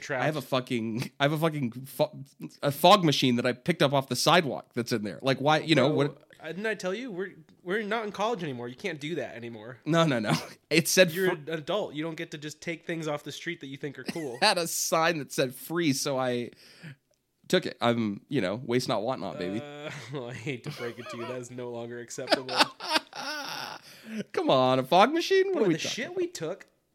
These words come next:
Speaker 2: just 'cause it was there.
Speaker 1: I know.
Speaker 2: We're like, "Oh, perfect. There's an exit sign in the dumpster. Go get it out."
Speaker 1: Yeah. I mean, I st-, I st-, we still got Paris, and she was a, she was a dumpster find as well.
Speaker 2: Yeah, college.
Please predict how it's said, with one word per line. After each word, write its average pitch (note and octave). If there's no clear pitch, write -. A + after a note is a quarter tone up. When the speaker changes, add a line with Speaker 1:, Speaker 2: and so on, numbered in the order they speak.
Speaker 2:
just A3+
'cause D4
it E3+
was D#3
there. C3+
Speaker 1:
I B2+
know. F#2
Speaker 2:
We're F3+
like, F#3
"Oh, G#3+
perfect. G#3
There's D#3+
an E3
exit E3+
sign C#3
in C3
the B2
dumpster. B2+
Go C#3
get E3
it D3
out." C#3
Speaker 1:
Yeah. A#2+
I D#3
mean, E3+
I D#3+
st-, -
I D3
st-, C#3+
we D3
still F3
got A#2+
Paris, A#2
and G#2
she B2
was A2
a, G#2
she -
was A#2+
a G#2+
dumpster F#2+
find F#2+
as F#2
well. G2
Speaker 2:
Yeah, E3+
college. D3